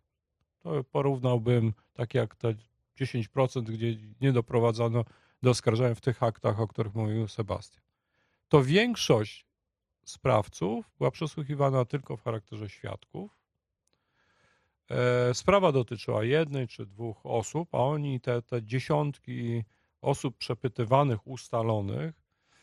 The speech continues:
e, zeznawało i nie wysunięto w, pod ich adresem żadnych oskarżeń i oni z tym statusem świadka wyszli z tych śledztw.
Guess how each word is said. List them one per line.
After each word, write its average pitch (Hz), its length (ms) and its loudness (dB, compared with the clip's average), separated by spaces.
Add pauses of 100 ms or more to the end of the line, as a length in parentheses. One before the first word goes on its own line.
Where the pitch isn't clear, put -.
(440)
e, 120 460 -8
zeznawało 120 1000 -2 (140)
i 190 500 -10 (300)
nie 180 280 -4
wysunięto 180 880 -4 (120)
w, 151 240 -6 (100)
pod 147 280 -6
ich 151 420 -8 (220)
adresem 135 480 -6
żadnych 127 340 -6
oskarżeń 135 600 -8
i 127 100 -8
oni 127 420 -2 (180)
z - 80 -20
tym 123 140 -2
statusem 123 480 -4
świadka 120 480 -2
wyszli 107 460 -6
z - 100 -20
tych - 300 -20 (360)
śledztw. - 580 -16